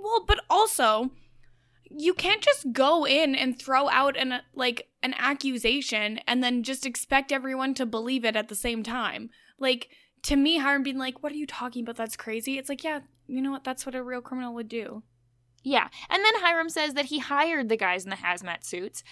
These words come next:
Speaker 2: Like, it'd be one thing if, his, if, you know, if Hermione was like, "Oh, well, I hired them because, you know, I'm the mayor and that makes sense." But Hiram random-, randomly hiring them, I mean, that's so suspicious.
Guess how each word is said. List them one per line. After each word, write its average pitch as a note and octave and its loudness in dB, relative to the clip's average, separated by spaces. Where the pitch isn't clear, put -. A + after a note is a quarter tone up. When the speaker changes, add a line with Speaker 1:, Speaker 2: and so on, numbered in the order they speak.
Speaker 2:
Like, - 2
it'd G4 4
be D#4 0
one G#4+ 2
thing A4+ -2
if, F#4 0
his, C#4+ -2
if, C4 -4
you C4 -2
know, G#3+ 0
if A#3 0
Hermione A3+ 0
was G3 -8
like, A#3 -4
"Oh, E4+ 6
well, D4 2
I C#4+ 8
hired B3 2
them A3 0
because, A3 -4
you A3 -4
know, G#3 -2
I'm G3+ -4
the G3 -6
mayor F#3+ -4
and F#3 -8
that F3 -6
makes F3 -8
sense." G#3+ -2
But D4 2
Hiram F4 2
random-, F4+ -4
randomly E4 -2
hiring D#4 -4
them, D#4+ -2
I D#4+ 2
mean, D4 -2
that's E4 0
so E4 2
suspicious. - -6